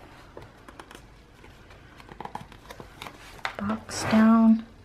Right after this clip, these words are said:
Oh, I hope we have room.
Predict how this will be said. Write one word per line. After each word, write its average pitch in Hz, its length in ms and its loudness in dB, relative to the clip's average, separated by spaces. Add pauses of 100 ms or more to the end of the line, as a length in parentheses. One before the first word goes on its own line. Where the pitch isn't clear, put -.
(800)
Oh, 254 80 -2
I 254 120 0
hope 254 440 -6 (420)
we 254 100 -8
have 233 420 -4
room. 240 600 2